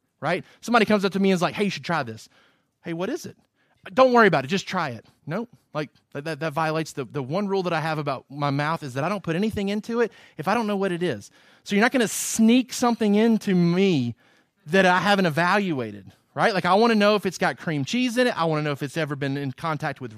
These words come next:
ranch. I want to know these things aren't going into my body 'cause I've already determined I want them ever there again, right? So I don't, I don't eat things, I don't drink things,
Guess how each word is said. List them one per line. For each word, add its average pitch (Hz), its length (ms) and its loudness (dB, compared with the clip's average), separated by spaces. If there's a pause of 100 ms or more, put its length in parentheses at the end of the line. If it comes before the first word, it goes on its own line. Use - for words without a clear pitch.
ranch. 226 500 -4 (360)
I 196 100 2
want 254 280 2
to 190 140 0
know 165 840 6 (360)
these 208 280 2
things 196 420 4
aren't 202 260 0
going 202 220 2
into 185 160 0
my 165 120 2
body 202 280 2
'cause 185 160 -2
I've 175 60 2
already 208 160 2
determined 196 360 -2
I 190 60 2
want 196 180 -2
them 196 120 -2
ever 196 240 -2
there 190 220 -4
again, 180 420 -6 (420)
right? 220 300 -2 (160)
So 208 320 6 (260)
I 247 100 2
don't, 294 240 2
I - 60 -8
don't 285 240 -2
eat 262 380 0
things, 143 500 2 (160)
I 208 40 -4
don't 214 260 0
drink 190 500 -2
things, 254 540 0